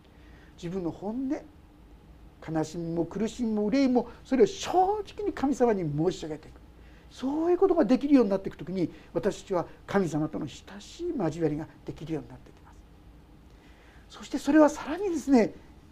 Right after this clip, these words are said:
他の人のためにも大胆にそのように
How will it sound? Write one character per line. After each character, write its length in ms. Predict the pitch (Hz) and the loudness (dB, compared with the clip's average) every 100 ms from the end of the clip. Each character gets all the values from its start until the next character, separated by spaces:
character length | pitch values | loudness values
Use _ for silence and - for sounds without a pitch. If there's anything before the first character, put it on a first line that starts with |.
| - | -20
他 240 | - - 220 | -12 -2 0
の 120 | 226 | 2
人 160 | - 247 | 2 0
の 100 | - | 0
た 140 | 262 | -2
め 100 | 339 | 0
に 60 | 302 | 2
も 180 | 175 - | 2 -2
大 300 | - - 180 | -10 -12 -10
胆 240 | 208 294 392 | -6 -4 -4
に 80 | 359 | -6
そ 160 | 254 | -4
の 80 | 254 | 0
よ 120 | 254 | 2
う 40 | |
に 100 | 226 | 0